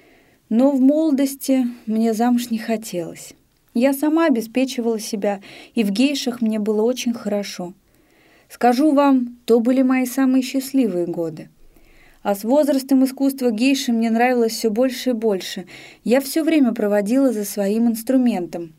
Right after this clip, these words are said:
Играла не только на гауты, по несколько раз в году выступала на концертах. Под конец мне надоели эти банкеты,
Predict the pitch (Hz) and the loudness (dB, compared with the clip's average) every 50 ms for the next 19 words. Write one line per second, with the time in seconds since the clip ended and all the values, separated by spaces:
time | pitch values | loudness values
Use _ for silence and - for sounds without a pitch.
0 | _ _ _ - 208 208 233 247 247 247 240 233 233 240 240 240 302 330 320 320 | _ _ _ -4 0 2 4 4 4 4 4 2 2 2 2 2 0 -2 -2 -2
1 | - 226 208 208 220 226 220 220 208 190 175 170 175 170 - 180 185 - - - | -4 -2 -2 0 0 0 0 0 0 0 0 -2 -4 -6 -8 -10 -10 -10 -16 -20
2 | - - - - _ _ - - 233 226 226 220 226 - 226 220 220 226 220 220 | -20 -20 -20 -20 _ _ -2 0 0 2 0 -2 -2 -4 -6 -4 -2 0 0 0
3 | 220 214 226 220 240 240 233 214 240 233 233 247 240 - 262 247 247 240 233 240 | 0 0 0 0 0 0 2 0 -2 -2 -2 -4 -4 -4 -4 -2 0 0 2 2
4 | 247 262 262 285 294 285 277 - - 214 190 180 - - 190 190 - - _ _ | 2 2 0 0 0 0 -2 -2 -2 -4 -4 -4 -6 -12 -12 -12 -14 -20 _ _
5 | _ _ _ - - _ _ _ _ _ _ _ _ _ _ - - 311 - - | _ _ _ -20 -20 _ _ _ _ _ _ _ _ _ _ -4 -4 -2 2 2
6 | 359 359 370 370 349 - - 277 277 262 262 240 254 262 277 277 339 359 339 330 | 2 4 4 0 0 2 4 6 6 6 6 4 4 4 4 4 4 4 2 2
7 | 302 277 - 277 240 254 262 262 254 247 - 269 262 247 240 240 220 220 208 | 0 0 0 0 2 2 2 2 0 -2 0 0 0 0 2 0 -2 -2 -2